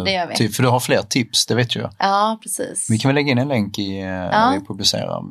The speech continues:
Speaker 2: till det
Speaker 1: Mm.
Speaker 2: blogginlägget.
Speaker 1: Ja, men är ni i stadiet här att ni överväger, klicka in i blogginlägget och, eh, läs lite mer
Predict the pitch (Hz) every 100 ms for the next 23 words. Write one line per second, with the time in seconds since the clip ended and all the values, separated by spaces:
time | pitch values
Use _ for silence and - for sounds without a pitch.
0 | - - - 95 87 120 170 202 254 311
1 | - - - - - - _ 214 - 262
2 | 247 247 233 233 226 - 208 185 208 208
3 | 185 190 180 180 190 190 185 180 170 170
4 | 196 220 233 233 220 220 202 202 196 185
5 | 180 165 170 175 175 - 175 170 - 85
6 | - 71 - - - - - - 180 170
7 | 170 185 -